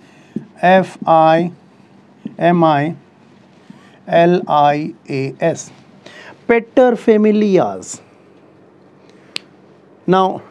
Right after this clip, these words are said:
don't confuse with the word patra and family। Answer is no। Find out what could be the meaning of paterfamilias, and I'm sure you will enrich your memory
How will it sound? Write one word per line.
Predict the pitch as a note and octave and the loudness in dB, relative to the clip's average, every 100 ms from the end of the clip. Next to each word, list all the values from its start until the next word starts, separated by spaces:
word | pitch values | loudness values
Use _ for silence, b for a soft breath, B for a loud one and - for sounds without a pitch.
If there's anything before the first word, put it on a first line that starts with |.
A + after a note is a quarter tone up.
| F3 | 0
don't | G#3 A#3 G#3+ | 2 2 2
confuse | G#3 G3 G3 G#3+ G#3 | 0 2 2 2 4
with | G3 | 4
the | F#3+ | 4
word | G3 G3 - - | 4 2 -4 0
patra | F3+ F3 G3+ G3+ | 2 2 2 2
and | G3 F3+ | 0 -2
family। | D#3+ D3+ D#3 E3 C3+ - _ _ - | -2 0 0 0 -2 -6 _ _ -4
Answer | D#3+ E3+ F3 F3 | 0 2 4 4
is | E3 D3 | 4 2
no। | D3+ G2 - B B B B | 0 0 -10 B B B B
Find | - A3+ B3+ C#4 C4+ | -4 0 4 4 4
out | C4+ C4+ - | 2 0 0
what | G3 G#3 | 0 0
could | A3+ F#3+ | -2 2
be | |
the | G3+ G3 | 2 2
meaning | F#3+ F3+ F3+ | 0 -2 -2
of | F3 | -2
paterfamilias, | D3+ E3 E3+ D#3+ D3+ D3+ - - - _ _ _ _ _ B B B B | -2 -2 -2 -2 -2 -6 -10 -18 -20 _ _ _ _ _ B B B B
and | G3+ G#3+ | -2 0
I'm | G#3 | 0
sure | - A3+ F#3+ D3+ D3 - _ _ b b | 0 2 4 0 -6 -18 _ _ b b
you | F#3+ | 2
will | G3 G3 - | 4 2 0
enrich | A3 A3+ A3+ A#3+ - | 2 2 2 0 0
your | F3 D#3+ | 2 2
memory | E3+ F3 D3 D3 | 2 2 0 -2